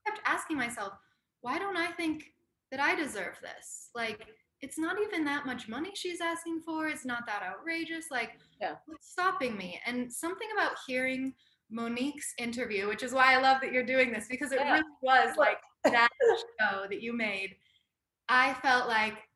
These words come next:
Speaker 1: I saw so much of myself in her. I felt like she was speaking to me. I felt like she was saying, "I'm a medium. I've got spiritual gifts that not everybody understands,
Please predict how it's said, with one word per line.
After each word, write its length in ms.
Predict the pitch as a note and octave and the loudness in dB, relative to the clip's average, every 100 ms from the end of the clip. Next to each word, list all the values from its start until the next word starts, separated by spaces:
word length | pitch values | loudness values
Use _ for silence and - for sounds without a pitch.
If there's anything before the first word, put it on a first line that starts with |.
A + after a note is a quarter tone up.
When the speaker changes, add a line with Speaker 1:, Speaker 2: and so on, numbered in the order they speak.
| - | -2
Speaker 1:
I 160 | A#3 | 0
saw 240 | A#3+ A#3+ G#3+ | 0 -4 -4
so 240 | - A#3 | -4 -4
much 180 | A#3+ A#3+ | -4 -4
of 60 | A#3+ | -6
myself 540 | G3+ G3 - G3 A3+ - | -8 -10 -6 -6 -6 -10
in 140 | G#3 | -12
her. 420 | G3+ G3 F#3+ A3+ - | -10 -8 -6 -6 -8
I 60 | G#3+ | -8
felt 160 | G#3 | -6
like 100 | G#3 | -6
she 120 | G#3 G3+ | -8 -10
was 160 | G3 | -10
speaking 420 | - A3+ A3 A3 | -12 -14 -12 -12
to 120 | G#3+ G#3 | -10 -10
me. 480 | G3 F#3+ A3 C4+ - - - - | -12 -12 -10 -10 -10 -20 -20 -14
I 80 | A3+ | -14
felt 220 | A3 A#3 A3 | -8 -6 -4
like 140 | A#3 | -4
she 160 | - A3 | -6 -6
was 180 | G#3+ - | -6 -6
saying, 420 | G#3 G3+ G3+ - _ _ _ | -4 -4 -6 -12 _ _ _
"I'm 160 | A3 C4 | -4 -2
a 40 | C4+ | 0
medium. 580 | B3 A#3 A#3 A3+ A3+ - | -2 -2 -2 -2 -6 -4
I've 160 | A3+ B3 | -2 0
got 200 | B3+ B3 | 0 -2
spiritual 420 | - A#3+ A3+ A#3 | -6 -4 -4 -6
gifts 240 | G#3 G#3+ - | -8 -8 -8
that 160 | G3+ | -12
not 200 | F#3+ G3 | -6 -4
everybody 480 | A3 A3+ A3 G#3 G3+ | -4 -6 -6 -6 -6
understands, 960 | G3+ G3+ G3+ - F3+ F3+ F3+ A3+ C4 - | -8 -10 -10 -12 -12 -10 -10 -8 -10 -12